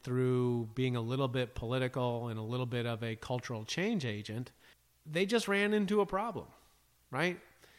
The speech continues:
If you're going to take that approach, I think you've gotta be very aware that you're probably often going to run into people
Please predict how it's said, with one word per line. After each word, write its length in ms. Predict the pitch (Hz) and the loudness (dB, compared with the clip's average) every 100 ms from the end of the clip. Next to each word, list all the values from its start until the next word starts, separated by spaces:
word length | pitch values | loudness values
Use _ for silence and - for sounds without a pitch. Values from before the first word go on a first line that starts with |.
| - _ _ _ | -20 _ _ _
If 240 | 175 190 - | -2 0 0
you're 120 | 233 | 2
going 260 | 214 220 214 | 2 4 0
to 100 | 190 | -2
take 440 | - 190 196 - | -2 -2 -2 -2
that 240 | 180 175 165 | 0 0 -2
approach, 680 | - 208 247 139 - - - - _ _ - | -4 -4 0 0 -2 -8 -10 -20 _ _ -4
I 100 | 156 | -2
think 300 | - 190 202 | 0 0 0
you've 160 | 175 | -4
gotta 260 | 185 165 170 | 0 0 0
be 180 | 165 165 | 0 -2
very 680 | 123 120 139 156 180 190 196 | -4 -6 0 2 4 2 2
aware 760 | 190 196 233 175 123 120 123 - - _ - _ _ _ _ _ _ _ - 135 | 2 2 2 2 2 0 -4 -14 -20 _ -20 _ _ _ _ _ _ _ -10 -2
that 140 | 156 | -2
you're 200 | 156 156 | 2 0
probably 580 | 135 - 175 226 233 220 | 0 -6 -2 2 4 4
often 480 | 190 165 185 - 196 | 6 4 4 2 2
going 300 | 180 185 185 | 4 2 0
to 160 | - 175 | 0 0
run 280 | 170 175 | 2 2
into 360 | 185 180 - 170 | 2 0 0 -4
people 800 | - - 175 175 170 170 156 | -4 -4 -4 2 4 4 0